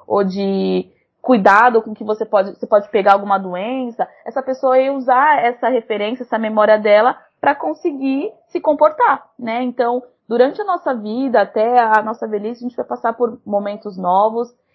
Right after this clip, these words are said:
é, que a gente não tem referência, mas também vai passar, repetir,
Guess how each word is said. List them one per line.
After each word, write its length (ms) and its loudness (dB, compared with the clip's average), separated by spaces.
é, 340 4
que 80 -8
a 40 -2
gente 200 -10
não 180 -4
tem 240 -2
referência, 840 -2
mas 460 2
também 360 2
vai 120 0
passar, 300 -6
repetir, 680 -2